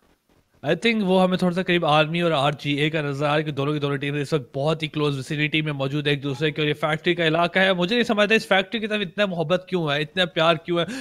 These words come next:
हर दफा fight होती तो इधर ही होते हुए नजर आती है। दोनों की दोनों टीम इस,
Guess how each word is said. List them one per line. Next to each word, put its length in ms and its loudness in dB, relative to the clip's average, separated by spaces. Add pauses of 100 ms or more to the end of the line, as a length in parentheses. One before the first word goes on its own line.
(140)
हर 120 6
दफा 180 4
fight 280 2
होती 200 0
तो 120 -2
इधर 160 0
ही 60 0
होते 200 -2
हुए 100 -4
नजर 240 -2
आती 240 -2
है। 60 0
दोनों 200 -2
की 60 -2
दोनों 160 -2
टीम 200 -6
इस, 420 -6